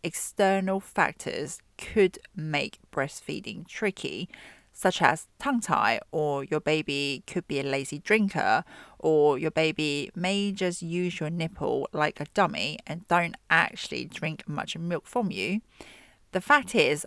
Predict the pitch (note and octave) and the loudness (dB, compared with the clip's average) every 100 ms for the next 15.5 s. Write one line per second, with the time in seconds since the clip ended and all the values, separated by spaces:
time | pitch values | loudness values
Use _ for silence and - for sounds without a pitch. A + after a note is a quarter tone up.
0 | - - B3+ C4 C4+ B3 A3 G#3+ G#3 G3+ | -4 0 2 4 2 0 -2 -2 -2 -4
1 | - F3 D#3+ C3+ G2+ D#2+ G#2 D3+ - F#3 | -2 2 4 6 4 0 -2 -4 -10 -4
2 | E3+ E3+ E3 D#3 D3 - - - _ E3 | -2 -2 -2 -4 -4 -4 -6 -8 _ -2
3 | D#3+ - - G#3 G#2+ C3 F3 E3+ - D3+ | -2 -6 2 6 6 4 -2 -8 -6 -6
4 | G3+ - - G#3 - A2 G#2 G#3 - _ | -6 -8 -2 -2 2 4 4 2 -10 _
5 | - F#3+ C3 A#2 - _ _ - G#3 G#3 | -2 0 0 -4 -10 _ _ 0 4 4
6 | D#3+ G2 G2+ - - D#3 E3 D3 - C#3+ | 4 -4 -6 -8 -10 -8 -2 -2 0 -2
7 | - C#3 - - - - - - - - | -2 -8 -8 -10 -6 -6 -8 -12 -10 -10
8 | - _ _ _ _ _ _ _ _ _ | -12 _ _ _ _ _ _ _ _ _
9 | _ _ - E3 - F3 F#3+ - G#3+ G3+ | _ _ -8 -8 2 4 4 2 0 2
10 | F#3 F3 D#3 C3 A#1+ D2+ F3 - - E3 | 0 0 0 2 0 -2 -8 -12 -4 2
11 | D#3+ D3+ D#3 E3 E3 B2 E2 E2+ - _ | 2 2 2 2 2 2 2 2 -2 _
12 | - C#3+ D3 D3 C#3+ C3 - - D3+ - | -4 -2 -4 -4 -2 -4 -6 -2 -2 -2
13 | - - C#3+ C#3+ C#3+ C#3 - - - - | -4 -6 -6 -6 -6 -6 -8 -10 -8 -8
14 | F#3 D#3+ _ D#3 C#3+ D3+ - - - _ | -8 -10 _ 2 2 -2 -2 -4 -4 _
15 | D3 D#3+ - F#2+ E2+ | 2 2 4 0 0